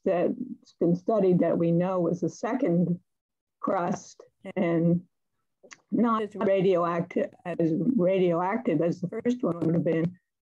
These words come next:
which would have enabled life perhaps to start sooner on Earth than one might have expected if we hadn't been perhaps lucky enough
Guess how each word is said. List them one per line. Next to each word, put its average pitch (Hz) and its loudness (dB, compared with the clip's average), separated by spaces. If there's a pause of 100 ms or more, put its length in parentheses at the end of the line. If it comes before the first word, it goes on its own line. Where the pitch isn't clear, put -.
which 190 -2
would 214 -2
have 170 0 (160)
enabled 185 0
life 190 -2 (180)
perhaps 180 -6
to 185 -2
start 196 -2
sooner 254 0 (380)
on 180 -6
Earth 196 0 (180)
than 180 0
one 185 -2
might 180 -4
have 175 -2
expected 185 -6
if 240 -4 (800)
we 202 0
hadn't 190 -2
been 175 -2
perhaps - -10
lucky 220 -2
enough 180 -2